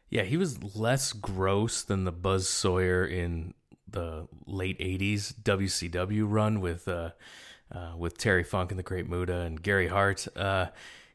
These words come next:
he, he was always more, like, just more out of shape and greasy and just gross,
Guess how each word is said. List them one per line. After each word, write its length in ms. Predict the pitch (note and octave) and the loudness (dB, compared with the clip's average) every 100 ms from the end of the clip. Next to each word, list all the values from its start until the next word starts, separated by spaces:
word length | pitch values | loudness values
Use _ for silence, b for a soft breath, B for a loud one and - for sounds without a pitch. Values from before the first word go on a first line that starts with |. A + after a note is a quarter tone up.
| - | -6
he, 420 | F#2+ - A#2+ G#2 | -4 0 0 0
he 140 | B2 | 0
was 140 | A#2+ A2 | 2 6
always 260 | G#2+ G#2 | 6 4
more, 240 | G2 G2+ G2 | 2 2 2
like, 260 | F#2 E2 - - - - - | 2 -2 -8 -14 -18 -20 -10
just 300 | - F#2 - _ B3+ C#4 _ _ _ _ - - | -6 -6 -10 _ -20 -20 _ _ _ _ -14 -12
more 420 | F2 G2 G#2+ A#2+ A#2 | -12 -6 -2 4 6
out 140 | A2+ | 6
of 60 | G2+ | 4
shape 320 | - G2 F#2+ | 2 2 2
and 140 | F2+ | -4
greasy 560 | - F#2 F2+ - F#2 F2 | -2 -2 -2 0 0 0
and 100 | E2+ | 0
just 220 | F2 E2 | -2 -4
gross, 680 | - E2 D#2+ E2+ F#2 - - | -6 -4 0 0 2 2 0